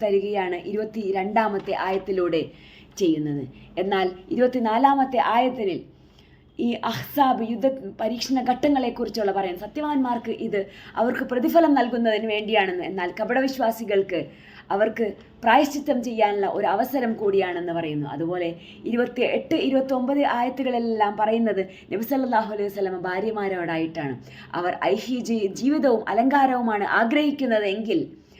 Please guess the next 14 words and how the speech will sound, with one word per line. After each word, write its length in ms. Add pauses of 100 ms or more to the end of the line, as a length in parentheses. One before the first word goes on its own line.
(160)
അവർക്ക് 440 (440)
മുത്അത്ത് 600
നൽകിക്കൊണ്ട് 520 (140)
അവരെ 340 (520)
പിരിച്ചുവിടാമെന്നും, 800 (320)
അല്ലാത്ത 340
പക്ഷം 420
അവർ 180 (140)
അള്ളാഹുവിലും 580
പരലോകത്തിലുമാണ് 800
വിശ്വസിക്കുന്നതെങ്കിൽ 840 (320)
തീർച്ചയായിട്ടും 680
അള്ളാഹു 380
അവർക്ക് 460